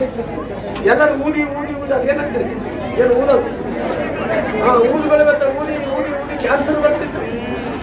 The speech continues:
ಇವತ್ತು ಯಾವ ತಾಯಿ ಕೂಡ ಯಾರನ್ನ ಮನೆಯಲ್ಲಿ ನೋಡೋಣ, ಕಟ್ಟಿಗೆ ಹತ್ರ ಅಡಿಗೆ ಮಾಡ್ತಾರೆ, ಕಟ್ಟಿಗೆ ಅಡಿಗೆ ಯಾರು ಸಿಗ್ತಾ ಇಲ್ಲ, ಎಲ್ಲ ಗ್ಯಾಸ್ ಸ್ಟವ್ ಮಾಡಿ. ಅದಕ್ಕೆ ಕಾರಣ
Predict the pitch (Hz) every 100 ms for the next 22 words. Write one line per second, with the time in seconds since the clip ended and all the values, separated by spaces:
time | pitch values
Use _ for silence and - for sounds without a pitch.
0 | - - - - - 320 330 302 277 -
1 | - 311 311 311 302 277 311 - - -
2 | - - 247 311 320 302 294 311 302 269
3 | 294 302 311 302 302 - - - 254 254
4 | 302 311 311 285 262 254 302 311 294 285
5 | 269 247 247 277 302 285 269 - 262 262
6 | - - - 269 - - 302 311 285 269
7 | 262 - 277 269 240 226 240 247 262 330